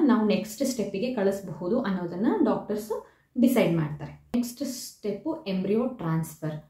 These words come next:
ಅಂದ್ರೆ ಏನ್ ಮಾಡ್ತಾರೆ, ಒಂದು soft ಆಗಿರೋ catheter ತಗೊಂತಾರೆ, ಅಂದ್ರೆ pipe ತರ ಇರುತ್ತೆ, ಆಯ್ತಾ? ಅದನ್ನ ಅಲ್ಲಿ ತಗೊಂಡ್ಬಿಟ್ಟು ಅದ್ರೊಳಗಡೆಗೆ ಆ ನಮ್ಮ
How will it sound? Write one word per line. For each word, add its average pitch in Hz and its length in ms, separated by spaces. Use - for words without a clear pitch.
ಅಂದ್ರೆ 214 400
ಏನ್ 196 120
ಮಾಡ್ತಾರೆ, 202 280
ಒಂದು 196 220
soft - 440
ಆಗಿರೋ 220 300
catheter 165 420
ತಗೊಂತಾರೆ, 170 340
ಅಂದ್ರೆ 180 240
pipe 190 340
ತರ 170 100
ಇರುತ್ತೆ, 170 500
ಆಯ್ತಾ? 208 420
ಅದನ್ನ 180 300
ಅಲ್ಲಿ 170 160
ತಗೊಂಡ್ಬಿಟ್ಟು 226 480
ಅದ್ರೊಳಗಡೆಗೆ 214 960
ಆ 196 340
ನಮ್ಮ 208 400